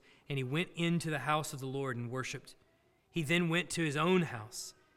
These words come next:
And when he asked, they set food before him, and he ate. Then his servants said to him, 'What is this thing that you have done?'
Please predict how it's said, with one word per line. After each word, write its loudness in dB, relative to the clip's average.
And 4
when 6
he 4
asked, 6
they 4
set 2
food 2
before -2
him, 4
and 2
he 2
ate. 2
Then 6
his 4
servants 8
said 4
to 2
him, 4
'What 6
is 4
this 2
thing 2
that 0
you 2
have -2
done?' 0